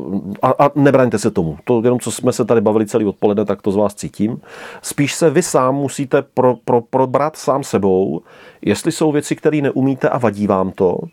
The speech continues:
a pak běžte do školy. A jestli máte pocit, že by vás škola zdržovala, tak tam nechoďte." A já jsem došel k tomu, že mám věci, které neumím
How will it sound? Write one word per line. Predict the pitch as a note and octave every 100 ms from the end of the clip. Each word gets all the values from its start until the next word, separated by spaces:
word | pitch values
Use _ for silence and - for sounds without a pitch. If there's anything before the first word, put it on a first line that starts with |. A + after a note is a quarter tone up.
| _ _ - A#2
a | A2+
pak | B2+ B2+
běžte | C#3+ -
do | C3+
školy. | G#2+ - G#2+ F#2+ _ - - _
A | G#2+
jestli | A2 - D#3
máte | D3 D3+
pocit, | D3 C3
že | C3+
by | C3
vás | C#3
škola | - C3+ C3+
zdržovala, | B2 A#2 A#2+ B2
tak | A#2+
tam | - G#2+
nechoďte." | G#2 G2+ - - - - - -
A | G#2
já |
jsem | A2 C3+
došel | C3 C#3+
k | -
tomu, | C3+ C3
že | C3
mám | B2+ B2
věci, | B2 A2+
které | C3 B2
neumím | A#2+ A#2+ A#2 A#2